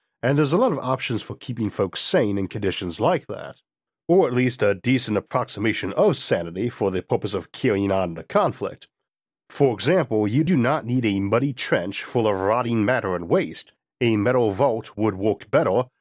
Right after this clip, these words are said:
and could be kept clean by elbow grease and robots, even if you're restricted on A I use to modern levels. It could even have showers, comfortable lighting,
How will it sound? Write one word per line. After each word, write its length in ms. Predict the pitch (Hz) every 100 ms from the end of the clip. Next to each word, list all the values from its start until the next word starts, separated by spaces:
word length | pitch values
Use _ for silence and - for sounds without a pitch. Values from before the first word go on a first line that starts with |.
| _
and 300 | 113 143 131
could 200 | - 220
be 120 | 165
kept 380 | 139 - 151 -
clean 340 | - 190 107 107
by 240 | 98 104
elbow 380 | 143 196 110 98
grease 400 | 90 92 104 -
and 180 | 92 87
robots, 540 | 180 131 85 120 - _ _
even 180 | 156 190
if 160 | 185 -
you're 100 | 143
restricted 480 | 117 - 123 -
on 160 | 101 104 107
A 140 | 101
I 120 | 95
use 300 | 92 107 98
to 120 | -
modern 420 | 95 95 98 87 87
levels. 600 | 139 113 92 - - - _ _ _ _
It 180 | 110 107
could 180 | - 170
even 180 | 117 104
have 200 | 110 92
showers, 680 | - 160 117 87 139 165
comfortable 460 | - 123 107 101 90
lighting, 440 | 113 185 101 139